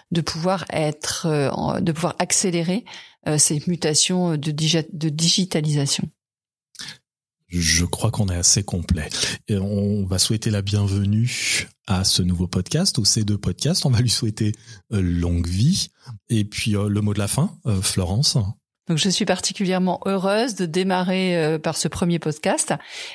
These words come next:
Speaker 1: Et, euh, bah, j'espère que, euh, on, on tiendra un rythme effréné, euh, pour que l'on puisse, euh, encore une fois, donner, euh,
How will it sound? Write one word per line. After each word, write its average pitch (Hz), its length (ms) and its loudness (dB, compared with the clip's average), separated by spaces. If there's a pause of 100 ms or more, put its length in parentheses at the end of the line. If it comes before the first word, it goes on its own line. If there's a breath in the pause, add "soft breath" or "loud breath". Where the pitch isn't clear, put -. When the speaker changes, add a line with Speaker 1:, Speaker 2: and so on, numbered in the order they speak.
Speaker 1:
Et, 165 220 0
euh, 151 80 0
bah, 147 120 -2
j'espère 151 500 0
que, - 100 -4
euh, 160 560 0
on, 147 440 0
on 151 60 0
tiendra 165 400 0
un 165 140 0
rythme 151 500 -2
effréné, 175 720 0
euh, 156 340 0
pour - 240 -6
que 160 120 -2
l'on 151 180 0
puisse, - 400 2
euh, 147 140 0 (340 loud breath)
encore 165 320 0
une 156 80 0
fois, 196 480 0
donner, 160 580 0
euh, 151 200 0